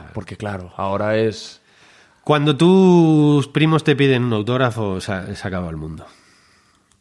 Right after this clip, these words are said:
Speaker 2: O sea, a partir de ahí dices, "Pero a ver, ¿cómo te voy a dar un autógrafo?". Y entonces después te enteras que se han enfadado porque no les has dado un autógrafo, porque ¿qué te habrás creído?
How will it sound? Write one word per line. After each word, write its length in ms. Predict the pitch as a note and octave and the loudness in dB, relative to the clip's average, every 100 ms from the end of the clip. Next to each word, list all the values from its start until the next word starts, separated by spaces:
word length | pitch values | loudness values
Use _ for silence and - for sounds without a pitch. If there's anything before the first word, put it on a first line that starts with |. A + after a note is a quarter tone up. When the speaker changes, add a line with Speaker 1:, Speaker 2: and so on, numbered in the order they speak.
| _ _ _ _ _ | _ _ _ _ _
Speaker 2:
O 60 | - | -8
sea, 160 | G#2+ F2 | -8 -4
a 40 | |
partir 340 | F#2+ F#2+ B2+ | -4 0 2
de 80 | B2+ | 4
ahí 140 | A#2+ A#2+ | 2 2
dices, 360 | F#2+ F2+ D2+ | -2 -4 -10
"Pero 200 | - D2 | -10 -10
a 40 | C2+ | -8
ver, 120 | D#2 | -8
¿cómo 180 | E2 E2 | -6 -6
te 60 | |
voy 80 | E2 | -6
a 40 | |
dar 120 | D#2+ D#2 | -6 -6
un 80 | |
autógrafo?". 440 | D2+ D2 - - - | -8 -10 -12 -16 -10
Y 80 | - | -6
entonces 280 | F#2+ F#2 F#2 | -4 -4 -6
después 280 | F#2 G#2+ - | -4 -6 -2
te 80 | G#2 | -2
enteras 440 | G#2 A2+ B2+ - | -2 -2 -2 -6
que 580 | - G#2+ A2+ C3+ - _ | -2 0 0 -2 -10 _
se 140 | - | -6
han 80 | F#2 | -4
enfadado 360 | F#2 F2+ F2 G2+ | -4 -4 -4 -4
porque 200 | G2 F2+ | -6 -6
no 100 | E2 | -8
les 160 | D#2 | -8
has 80 | D2+ | -12
dado 140 | C2+ C#2 | -12 -14
un 60 | |
autógrafo, 460 | D#2 E2+ F#2+ G#2+ G2+ | -12 -8 -6 -6 -6
porque 240 | E2+ - | -8 -10
¿qué 100 | E2+ | -12
te 80 | D#2+ | -10
habrás 180 | D2+ - | -10 -12
creído? 380 | - - - | -14 -18 -18